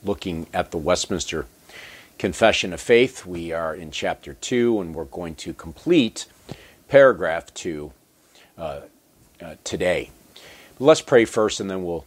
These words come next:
take up these matters together. Father, as we come now to these very important truths and the way in which your word reveals yourself to your creatures,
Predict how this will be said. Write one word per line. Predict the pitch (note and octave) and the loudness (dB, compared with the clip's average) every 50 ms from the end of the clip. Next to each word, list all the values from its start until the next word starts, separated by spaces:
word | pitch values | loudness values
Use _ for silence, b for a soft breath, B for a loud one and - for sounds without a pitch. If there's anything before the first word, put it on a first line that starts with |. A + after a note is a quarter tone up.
| _ _ | _ _
take | - - G2+ F#2 - | -8 -8 -8 -6 -6
up | F2 - _ | -10 -12 _
these | - D2+ C#2 C2+ | -16 -16 -16 -14
matters | - C#2+ C#2 C2+ A#1+ A#1 - - | -14 -12 -12 -12 -12 -12 -12 -12
together. | - - - - - - - - - - - | -12 -14 -18 -14 -16 -14 -14 -16 -18 -12 0
Father, | - C3+ C3 B2+ B2 A#2 A2 | 4 6 6 8 8 6 6
as | G#2 F#2 - G2 | 6 4 2 -2
we | F#2+ F2+ E2 D#2 E2 - - | -4 -4 -4 -6 -12 -16 -4
come | - A#2+ G#2+ G#2 G2+ F#2 E2 E2 - _ - | 0 2 2 2 0 -4 -10 -14 -20 _ -12
now | B2 G#2 G2 G2 F#2+ F#2 F2+ F2+ E2+ - | -6 -2 0 0 2 2 0 0 -2 -8
to | - - F#2 E2 D#2+ D#2+ - - | -12 -10 -8 -8 -8 -8 -10 -12
these | D#2+ D#2 F2+ E2+ D#2+ - | -12 -10 -10 -10 -8 -2
very | - A2+ B2+ B2+ | 2 4 4 4
important | A2 F#2 - - - A2+ G#2 F2+ D#2 F2 D2+ | 4 2 -2 -4 0 0 0 0 -2 -6 -10
truths | - - - F#2 F2+ E2+ D#2 D2 C#2 - | -8 -4 0 2 2 2 2 -2 -6 -8
and | E2 D2+ D2 C#2+ | -10 -10 -12 -14
the | C2+ - _ _ _ | -16 -20 _ _ _
way | - C#3+ G2 G2 G2+ G2+ | -8 -4 0 2 2 2
in | F#2 F2 | 0 0
which | F2+ F2+ - - - | -2 -4 -4 -4 -8
your | F2 D#2+ D#2 D2+ D2 - | -6 -6 -6 -8 -10 -14
word | - E2 D#2+ F#2+ G2 F#2+ F2 E2 C#2+ D2 | -14 -4 2 4 6 6 6 4 0 -4
reveals | E2 E2 D#2 C#2+ F2 F#2+ G2+ G2+ F#2 - - | -8 -8 -8 -4 0 0 2 2 2 -2 -4
yourself | E2+ D#2+ - - - G#2+ G#2 G#2 - - - - | -8 -6 -6 -2 0 2 2 2 0 -2 -12 -16
to | - - G#2+ | -8 -6 -4
your | F#2 F2 F#2+ E2 | -4 -2 -4 -6
creatures, | - - - G#2 G2+ - - - D2+ - - - - | -6 -6 -2 -2 -2 -2 -4 -8 -8 -8 -10 -12 -12